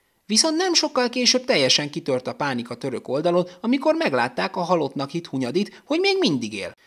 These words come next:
Ráadásul a három oldalról közrefogott török sereg totális vereséget szenvedett,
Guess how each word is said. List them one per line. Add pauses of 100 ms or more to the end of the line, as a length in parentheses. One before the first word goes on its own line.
(160)
Ráadásul
a
három
oldalról
közrefogott
török
sereg
totális
vereséget
szenvedett,